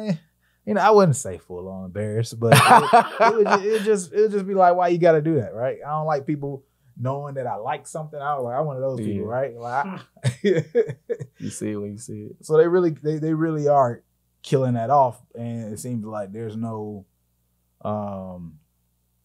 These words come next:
Speaker 1: there's no qualms about it. They're, they're, they're like, "All right, this is the direction we're moving. This is how things are going." And the fact that other platforms are,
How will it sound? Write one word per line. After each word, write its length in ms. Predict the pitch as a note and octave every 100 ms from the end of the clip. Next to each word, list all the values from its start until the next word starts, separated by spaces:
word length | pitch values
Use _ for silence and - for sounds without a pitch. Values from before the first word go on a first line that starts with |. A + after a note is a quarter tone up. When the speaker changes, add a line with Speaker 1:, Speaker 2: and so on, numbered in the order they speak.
| _ -
Speaker 1:
there's 220 | - E3 D#3
no 440 | E3 E3 D#3 B2
qualms 440 | - E3+ F3+ D#3 A#2+
about 280 | G#2+ G2+
it. 80 | F#2
They're, 160 | A2+ A2+
they're, 220 | B2 C3
they're 160 | B2 C3
like, 180 | A#2+ A#2+
"All 60 |
right, 160 | A#2+ A2+
this 100 | C3
is 80 | B2
the 80 | B2+
direction 340 | B2+ B2 B2+
we're 40 | B2
moving. 360 | A2+ A2+ A2
This 100 | A#2
is 80 | A2+
how 180 | A2+ A2
things 260 | A#2 A#2
are 60 | G#2+
going." 380 | G#2+ B2+ A2+ G2+ _
And 100 | -
the 40 | G#2
fact 240 | A#2+ G#2+
that 120 | - -
other 280 | A#2+ A#2 G#2+
platforms 640 | A2+ F2+ G#2 G#2 G#2 G2 _ _ _ _
are, 500 | G#2 G#2 G2+ F#2+